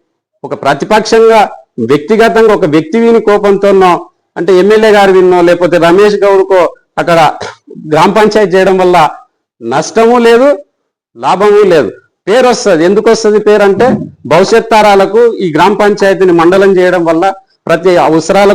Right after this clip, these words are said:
కొరకు ఎక్కడనో పోయే అవసరం పడదు. కాబట్టి ఆ ఉద్దేశంగానే దీన్ని మండలంగా ప్రకటించడం జరిగింది. దాంతో పాటు ఇప్పుడు వీళ్ళు ఏదైతే మేం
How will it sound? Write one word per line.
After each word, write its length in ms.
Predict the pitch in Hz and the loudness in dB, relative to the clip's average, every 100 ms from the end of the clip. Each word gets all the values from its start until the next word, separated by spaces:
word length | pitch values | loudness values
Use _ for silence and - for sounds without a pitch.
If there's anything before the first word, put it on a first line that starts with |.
| 196 | 0
కొరకు 340 | 190 190 190 170 - _ - 139 | -2 0 0 0 -4 _ -8 -6
ఎక్కడనో 320 | 190 185 190 175 | -2 2 2 2
పోయే 160 | 170 165 | 2 2
అవసరం 300 | 156 165 165 - | 0 -2 -4 -2
పడదు. 260 | 160 190 175 | 0 0 2
కాబట్టి 400 | 170 180 196 254 262 - _ _ - | 0 0 -2 -2 -2 -6 _ _ -8
ఆ 80 | 139 147 | -6 -4
ఉద్దేశంగానే 640 | 151 175 214 202 190 190 214 196 | -2 0 0 2 2 2 0 0
దీన్ని 260 | 185 175 131 - _ _ _ 139 _ - | 0 0 -2 -6 _ _ _ -20 _ -6
మండలంగా 400 | 156 175 190 190 190 | -2 0 2 0 0
ప్రకటించడం 580 | 156 151 180 202 196 190 185 | -2 0 0 0 0 0 0
జరిగింది. 360 | 180 202 240 226 - _ _ _ - 123 | 0 0 0 -2 -4 _ _ _ -20 -6
దాంతో 340 | 151 185 196 202 - | -2 0 0 -2 0
పాటు 280 | 180 208 233 214 - - _ - | 0 2 2 0 -2 -10 _ -10
ఇప్పుడు 200 | 147 170 135 | -6 -6 -4
వీళ్ళు 500 | 151 196 208 208 208 208 196 170 | -2 0 0 0 2 2 2 0
ఏదైతే 360 | 190 196 190 202 190 | 2 0 0 0 2
మేం 160 | 185 185 | 2 2